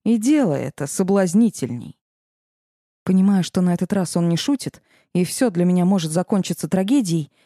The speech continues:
я прошла чуть вперёд и схватила ещё один более увесистый учебник. Не знаю, на что надеялась. Магии во мне были крупицы,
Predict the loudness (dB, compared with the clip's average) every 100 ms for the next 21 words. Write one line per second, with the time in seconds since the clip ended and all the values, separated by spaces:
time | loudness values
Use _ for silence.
0 | _ 0 2 2 0 0 0 -2 -4 0
1 | 2 2 0 -2 0 -2 0 2 2 2
2 | 2 0 2 2 2 2 2 2 2 0
3 | -4 -2 -2 0 0 -2 -2 -6 _ _
4 | _ _ _ _ _ 2 4 4 4 4
5 | 2 0 0 0 2 2 0 -2 -8 -14
6 | _ _ _ _ _ _ 2 4 4 2
7 | 0 2 2 2 0 0 -4 0 -2 -2
8 | -6 -6